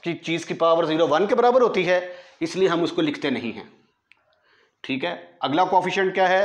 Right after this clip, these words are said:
प्लस सेवन का। एक पावर कम कर दी, वन ओवर एक्स की पावर इंक्रीज कर दी, प्लस इक्कीस, एक्स की पावर एक कम कर दी, वन ओवर एक्स की पावर बढ़ा दी, तो ये वन ओवर एक्स स्क्वायर आ गया। फिर ये आएगा थर्टी फ़ाइव,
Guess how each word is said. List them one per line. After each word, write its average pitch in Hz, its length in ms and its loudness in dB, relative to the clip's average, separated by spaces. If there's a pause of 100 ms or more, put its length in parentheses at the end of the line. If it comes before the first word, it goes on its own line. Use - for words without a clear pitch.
प्लस 139 180 0
सेवन 95 340 -6
का। - 260 -16 (880)
एक 143 260 -4
पावर 151 240 2
कम 151 220 0
कर 180 180 0
दी, 196 140 -2 (2000)
वन 143 200 2
ओवर 147 160 0
एक्स 143 180 -4
की - 120 -8
पावर 131 380 0
इंक्रीज 120 360 -8
कर - 140 -10
दी, - 200 -20 (1160)
प्लस 127 360 -6
इक्कीस, 160 420 -4 (440)
एक्स 135 200 -6
की - 120 -6
पावर 139 320 0
एक 135 120 -8
कम 160 180 -2
कर 180 180 -2
दी, 190 160 -4 (920)
वन 127 220 -2
ओवर 135 140 0
एक्स 131 180 -6
की 139 80 -10
पावर 120 300 -4
बढ़ा 110 300 -4
दी, 117 120 -8
तो 127 100 -6
ये 123 80 -4
वन 113 180 -6
ओवर 110 140 -8
एक्स 107 160 -12
स्क्वायर - 240 -16
आ - 100 -12
गया। - 200 -20 (1040)
फिर 127 120 -8
ये 131 100 -4
आएगा 127 260 0
थर्टी 127 280 -6
फ़ाइव, 190 380 0